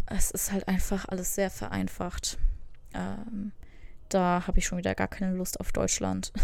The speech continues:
<laughs> wo alles so teuer ist und alles ist so kompliziert und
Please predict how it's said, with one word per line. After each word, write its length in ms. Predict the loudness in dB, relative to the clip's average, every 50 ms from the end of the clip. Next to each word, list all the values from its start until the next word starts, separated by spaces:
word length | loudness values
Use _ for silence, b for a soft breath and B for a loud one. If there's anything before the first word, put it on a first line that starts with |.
| B B B B B B -2 -8
<laughs> 540 | -14 -18 -18 -16 -14 -12 -12 -12 -6 -2
wo 80 | 0 0
alles 280 | 2 2 0 0 0 -2
so 100 | -2 10
teuer 440 | 12 12 12 12 10 6 4 4
ist 320 | 4 2 0 0 0 0 0
und 260 | 0 0 0 0 0
alles 280 | 0 0 0 0 -2 -4
ist 200 | -6 -4 -4 -4
so 80 | -4
kompliziert 1000 | 0 2 4 4 4 2 -2 -4 -4 -2 0 4 6 6 6 6 4 2 0 -2
und 460 | 0 0 -2 -2 -2 -4 -6 -6